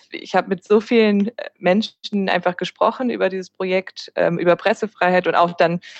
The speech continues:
versucht, ähm, natürlich auf die einzelnen Länder einzugehen, wenn ich dann, ähm, im Gespräch war. Oder vielleicht war's auch mal eine Uni-Zeitung, aber alle, jedes kleine bisschen, äh, war mir halt wichtig. Oder jeder, ja, jeder,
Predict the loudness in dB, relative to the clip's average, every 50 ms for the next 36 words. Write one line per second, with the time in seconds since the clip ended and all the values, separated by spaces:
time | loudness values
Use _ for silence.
0 | -20 -20 -20 _ _ _ _ _ _ 2 2 2 4 2 2 0 0 -4 -6 -2
1 | 2 4 4 4 4 2 0 0 -2 -2 0 0 0 2 0 0 0 0 -2 0
2 | 0 0 0 -2 -6 -6 -4 -4 -2 -2 -2 -2 0 0 0 0 0 0 -2 -2
3 | -4 -6 -4 -2 -2 0 0 0 -2 -2 -4 -4 -4 -4 -4 -4 -6 -6 -6 -6
4 | -6 -8 -10 -8 -8 -10 -10 -6 -4 -4 -4 -4 -4 -2 0 2 2 2 2 2
5 | 4 4 2 2 0 -8 -20 -20 -20 _ _ _ _ 0 2 2 2 0 0 -2
6 | 0 0 0 0 0 2 2 2 2 4 2 2 0 0 0 0 2 2 0 0
7 | 0 2 4 4 4 2 2 0 0 0 2 2 0 0 0 -2 -2 -2 -2 -4
8 | _ -4 -2 -2 0 0 -2 -2 -4 -6 -6 -8 -14 _ -10 -10 -10 -10 -10 -10
9 | -8 -8 -8 -10 -8 -2 2 2 4 4 2 2 0 -4 -4 -2 0 0 -2 -2
10 | -2 -4 -6 -6 -6 -8 -8 -8 -6 -4 0 0 0 0 0 0 2 4 6 6
11 | 6 4 4 0 _ _ -20 _ _ _ _ _ 0 0 2 2 2 4 6 6
12 | 6 4